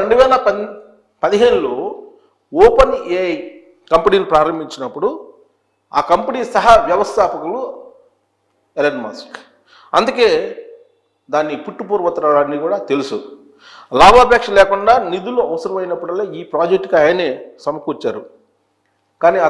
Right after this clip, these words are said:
తర్వాత జరిగినటువంటి పరిణామాల్లో రెండు వేల పద్దెనిమిదిలో ఎలన్ మస్క్ ఓపెన్ ఏఐ నుంచి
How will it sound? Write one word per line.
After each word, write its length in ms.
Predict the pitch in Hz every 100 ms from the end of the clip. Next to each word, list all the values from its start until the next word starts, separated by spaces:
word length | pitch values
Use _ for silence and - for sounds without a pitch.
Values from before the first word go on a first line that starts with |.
| 147
తర్వాత 300 | 180 196 196 170 139 - - 147
జరిగినటువంటి 460 | 160 165 160 143 143
పరిణామాల్లో 440 | 143 151 147 170 185
రెండు 160 | 143 156
వేల 100 | 151 151
పద్దెనిమిదిలో 500 | 123 143 147 151 214 254 - - - _ _ -
ఎలన్ 220 | 185 226 196
మస్క్ 300 | 170 - - - _ _ 147
ఓపెన్ 240 | 185 196 196 - 139
ఏఐ 120 | 139 135
నుంచి 260 | 135 233